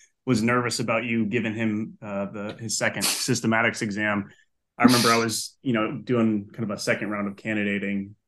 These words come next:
um, before, um, the synod of last year where you examined me.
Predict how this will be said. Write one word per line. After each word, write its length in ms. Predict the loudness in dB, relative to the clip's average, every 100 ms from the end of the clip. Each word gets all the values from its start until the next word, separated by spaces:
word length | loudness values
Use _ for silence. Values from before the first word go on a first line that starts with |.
| -10
um, 440 | -8 -8 -8 -10 -8
before, 720 | -10 -10 -6 -4 -4 -6 -10 -16 -18
um, 520 | -10 -8 -8 -10 -10 -12 _ _ _ _
the 80 | -10
synod 340 | -4 2 2 0
of 80 | -2
last 280 | -6 -6
year 200 | -4 -4
where 180 | -4 -6
you 220 | -8 -6
examined 460 | -6 -8 -12 -10 -8
me. 300 | -6 -6